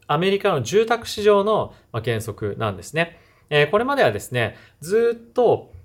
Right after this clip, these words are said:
まあ、住宅マーケットの価格の減少っていうのは起こってはいたんですけれども、それが家賃に反映されるっていうのがなかなか、なかなか、まあ、なかったと。で、そういったのがやっと見えてきたことによって、えー、今後も持続的な、えー、まあ、物価上昇率の、えー、減速っていうのが、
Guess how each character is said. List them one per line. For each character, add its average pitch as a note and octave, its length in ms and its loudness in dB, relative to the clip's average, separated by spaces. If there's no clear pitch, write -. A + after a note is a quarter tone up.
ま D3+ 140 2
あ、 D#3+ 60 4
住 D3+ 160 0
宅 F3+ 180 0
マ F#3+ 120 2
ー F3+ 40 0
ケ D3 80 0
ッ - 80 -8
ト A2 100 -10
の A2 420 -2
価 B2 120 -4
格 C3 200 -2
の C3 80 0
減 C3 160 0
少 C3 140 -2
っ B2 40 -10
て - 80 -8
い C#3+ 40 -2
う - 20 -4
の G2+ 60 -2
は F#2 60 -6
起 B2 100 -6
こ - 0 -
っ B2+ 80 -14
て A#2 60 -6
は F#2+ 100 -4
い G2 60 -10
た A2+ 120 -4
ん G#2+ 40 -6
で G2+ 60 -6
す - 80 -14
け - 80 -10
れ A2 60 -6
ど A#2+ 60 -6
も、 A#2 80 -6
そ F#3 140 -4
れ A3 100 2
が A3+ 180 4
家 C#3 180 0
賃 - 260 -8
に B2 80 -4
反 A#2 220 -4
映 A#2 60 -4
さ A#2 140 -6
れ A#2 100 -2
る B2+ 60 -8
っ - 20 -12
て A#2 80 -10
い G2+ 40 -10
う F#2+ 40 -12
の F#2 40 -16
が F#2+ 100 -14
な G2+ 80 -12
か A#2+ 60 -8
な B2 60 -16
か、 - 80 -20
な B2 120 -4
か C3+ 100 0
な C#3 80 -2
か、 C#3 220 -2
ま B2+ 60 -2
あ、 B2 60 2
な D3 100 -2
か C3 80 2
っ - 60 -6
た - 80 -14
と。 - 100 -18
で、 D#3+ 100 0
そ A#3+ 140 0
う - 20 -2
い C4+ 40 -4
っ - 20 -18
た D4+ 80 0
の A#3+ 60 2
が - 60 2
や - 140 4
っ - 100 -8
と D#3+ 200 2
見 F#3 120 0
え E3 60 0
て A2 100 -6
き - 60 -16
た - 100 -8
こ G#2+ 100 -8
と A2 80 -6
に G#2 80 -4
よ G2 80 -6
っ - 20 -20
て、 F3 380 0
え B2 80 0
ー、 A#2+ 60 -2
今 A#2+ 180 0
後 D3 80 -2
も D3 120 2
持 A2+ 100 -4
続 D#3+ 200 2
的 E3 220 -4
な、 D3+ 360 0
え G#2 200 -4
ー、 - 20 -6
ま A2+ 100 0
あ、 G#2 60 0
物 A2 140 -6
価 B2 100 0
上 A2+ 160 0
昇 A2+ 160 -2
率 G2+ 300 -8
の、 F3+ 400 -2
え A2+ 80 -8
ー、 G#2 40 -10
減 G#2+ 140 -6
速 G#2 220 -8
っ - 20 -12
て - 100 -12
い C3 40 -4
う - 20 -6
の E3 60 -6
が、 F3 300 2